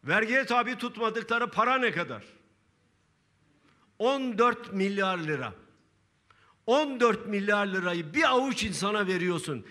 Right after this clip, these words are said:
Sıfır vergi. Bunu da çıkıp söylüyorsun. "Getir paranı yatır, vergi almayacağım." diye. Veriyorsun bir milyon üç yüz seksen dört bin esnafa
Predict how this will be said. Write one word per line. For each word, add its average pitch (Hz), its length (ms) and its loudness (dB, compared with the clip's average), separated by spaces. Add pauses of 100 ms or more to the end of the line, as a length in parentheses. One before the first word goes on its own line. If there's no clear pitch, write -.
(160)
Sıfır 269 520 2
vergi. 196 420 2 (920)
Bunu 233 240 2
da 233 140 2
çıkıp 226 300 -2
söylüyorsun. 226 680 2 (240)
"Getir 220 320 2
paranı 220 380 2
yatır, 208 360 2
vergi 208 280 4
almayacağım." 214 640 4
diye. 196 160 -6 (680)
Veriyorsun 214 840 0
bir 269 180 2
milyon 202 420 0
üç 247 280 -6
yüz 220 140 -6
seksen 208 500 -4
dört 208 240 -4
bin 180 120 -4
esnafa 160 580 -6